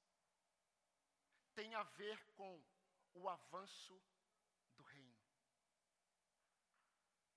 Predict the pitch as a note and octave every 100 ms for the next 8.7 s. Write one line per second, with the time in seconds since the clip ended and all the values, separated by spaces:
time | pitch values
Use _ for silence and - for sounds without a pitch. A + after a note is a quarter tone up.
0 | _ _ _ - - - - C4 G#3+ A#3
1 | A3+ A3+ A#3 A3+ - A3+ G#3+ G3+ A3+ -
2 | - C3+ - - - - - - - A#3+
3 | B3+ - A3+ G#3+ G3+ A#3 - A3 - -
4 | G3+ G3+ - - A3 G#3+ E3 - - -
5 | - G#3+ - G3+ G3+ G#3 - - - D#3+
6 | F#3 G3+ G#3 G#3+ - - - G3 - E3+
7 | F3+ - - F3+ - _ D3+ D#3 D#3 -
8 | - - - - C#3+ A#2+